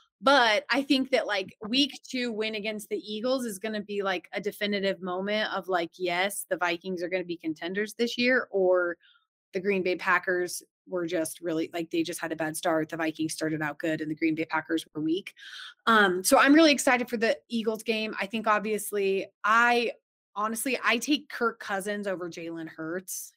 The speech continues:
in a matchup. I just think that Kirk Cousins, more veteran, a little bit cal-, like, a little bit calmer under pressure.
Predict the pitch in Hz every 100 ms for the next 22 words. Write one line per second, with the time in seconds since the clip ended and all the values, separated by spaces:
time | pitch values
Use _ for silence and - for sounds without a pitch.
0 | _ 190 175 160 156 - 214 208 147 190
1 | 190 - 190 185 - - 170 - 175 180
2 | 180 180 - - - - 214 214 190 196
3 | 202 202 196 196 190 - - 208 214 214
4 | 190 - - - 196 185 190 214 220 208
5 | - 185 190 185 180 170 - 180 180 196
6 | 190 190